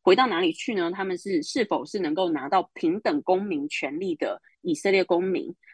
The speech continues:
或者呢，他们是否可以选择成为平等公民权利的巴勒斯坦国公民？所以不管他们想要选择哪一个国家好了，前提都是一样的，就是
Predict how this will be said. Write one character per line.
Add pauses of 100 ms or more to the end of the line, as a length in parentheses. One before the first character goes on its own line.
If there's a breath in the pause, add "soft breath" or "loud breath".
或
者
呢，
他
们
是
否
可
以
选
择
成
为 (320 loud breath)
平
等
公
民
权
利
的 (100)
巴
勒
斯
坦
国 (140)
公
民？ (260 loud breath)
所
以 (260 soft breath)
不
管
他
们
想
要
选
择
哪
一
个
国
家
好
了，
前
提
都
是
一
样
的，
就
是